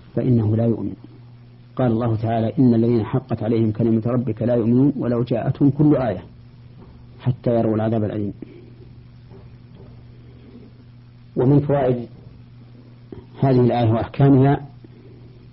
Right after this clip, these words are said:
أن القلوب إذا تشابهت، تشابهت الأقوال والأعمال، لقوله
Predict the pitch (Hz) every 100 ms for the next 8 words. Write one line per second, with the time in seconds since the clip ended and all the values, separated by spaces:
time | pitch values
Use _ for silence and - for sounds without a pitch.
0 | - - - - - - - - - -
1 | - - - - - - - - 135 131
2 | 120 - 139 135 123 113 - - 110 113
3 | 123 - - - - - - - - -
4 | - - - - - - - 127 139 135
5 | 117 117 117 107 117 113 107 104 117 107
6 | - - - - - - - - - -
7 | - - - - - - - - - -
8 | - - 107 123 123 113 110